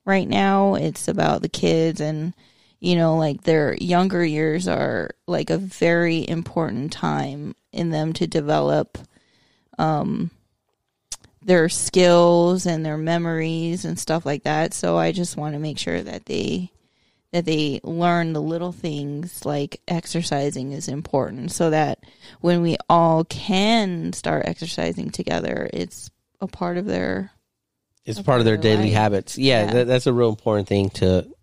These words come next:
Speaker 2: well, to our family, but that you said, right, it, it's, it's instilling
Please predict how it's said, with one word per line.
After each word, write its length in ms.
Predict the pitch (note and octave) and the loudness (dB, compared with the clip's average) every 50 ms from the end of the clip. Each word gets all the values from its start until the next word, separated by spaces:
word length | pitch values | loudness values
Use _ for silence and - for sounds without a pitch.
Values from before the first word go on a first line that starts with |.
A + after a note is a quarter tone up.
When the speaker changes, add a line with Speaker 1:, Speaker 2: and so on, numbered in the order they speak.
| _ _ | _ _
Speaker 2:
well, 140 | - B2 A2 | 0 0 0
to 180 | - - A#2 G2+ | 2 4 4 4
our 100 | F#2+ F#2 | 4 4
family, 540 | - - G#2 G#2 G#2 G2 F#2 F#2 F2+ F2+ - - - - - - - - - - _ _ | 2 2 4 4 4 4 4 2 0 0 -4 -10 -20 -20 -20 -20 -20 -20 -20 -20 _ _
but 140 | - G#2+ G2+ | 0 2 4
that 200 | G2+ F#2+ - - | 4 2 0 -2
you 80 | G2+ F#2 | -2 -2
said, 320 | - - F#2 F2+ F2+ - | 0 2 2 2 2 0
right, 260 | F#2 F#2 F2+ F#2 - | 0 0 2 0 0
it, 220 | F2+ F#2 F#2+ G2 - | 0 -2 -2 -2 -2
it's, 240 | G#2+ G2 F#2+ - - - | -2 -4 -4 -4 -6 -6
it's 240 | A2 G2 - - | -6 -6 -4 -4
instilling 800 | G2+ G2 F#2+ - - - - B2 B2 C3 C3 B2 A2+ G#2+ G#2 G2 | -4 -4 -4 -6 -6 0 2 4 4 6 6 4 4 2 0 -2